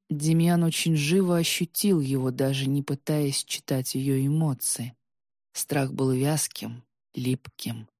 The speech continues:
холодным, и от него, как от ледяной воды, перехватывало дыхание — цепенело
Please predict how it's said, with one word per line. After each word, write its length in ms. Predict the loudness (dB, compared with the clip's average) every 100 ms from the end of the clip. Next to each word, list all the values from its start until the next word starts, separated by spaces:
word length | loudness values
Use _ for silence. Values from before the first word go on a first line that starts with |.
| _
холодным, 960 | -6 -2 0 0 0 0 0 -2 -2 -2
и 100 | -2
от 200 | -2 -2
него, 380 | 0 2 2 0
как 240 | -2 -4
от 140 | -4 0
ледяной 540 | 0 2 2 4 2
воды, 380 | 2 0 2 0
перехватывало 920 | 2 0 -2 -2 -2 0 -2 0 0
дыхание — 920 | 0 -4 -4 -2 0 0 -2 -4 -8 _ -8
цепенело 640 | -4 0 2 4 4 2